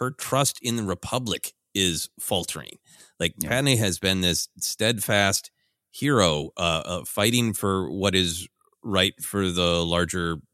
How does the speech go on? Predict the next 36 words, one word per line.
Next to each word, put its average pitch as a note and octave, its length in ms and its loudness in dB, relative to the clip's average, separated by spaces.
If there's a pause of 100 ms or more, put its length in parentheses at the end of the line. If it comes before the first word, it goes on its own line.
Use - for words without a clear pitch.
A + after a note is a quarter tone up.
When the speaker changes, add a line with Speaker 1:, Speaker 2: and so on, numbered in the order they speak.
Speaker 1:
people, D2 500 -4
right? E2 280 -6
That D#2 100 -8
she's D#2 140 -12
been D#2+ 200 -8
opposing E2+ 640 -2 (300)
military F#2 360 0
funding E2+ 280 -2
that E2 140 -8
takes - 260 -6
away E2+ 280 0 (100)
a-, - 80 -6
all E2+ 220 -4
the E2+ 120 -2
funding E2 380 0
from E2 180 -6
the D2+ 140 -6 (340)
basics F#2 420 -2
that E2 160 -10
people E2 220 -6
need E2 220 -6
to D#2+ 100 -12
live. D#2 400 -6
That's - 340 -8
the D2+ 120 -10
arc D#2 220 -8
where D2 120 -8
we D2 80 -8
met D#2 200 -10
Tekla D#2+ 380 -6 (400)
before. E2+ 500 -2 (400)
Speaker 2:
Mm. G2+ 60 2
Speaker 1:
Uh, F2+ 60 2
but F2+ 160 2
I F2+ 80 4
think G#2 360 0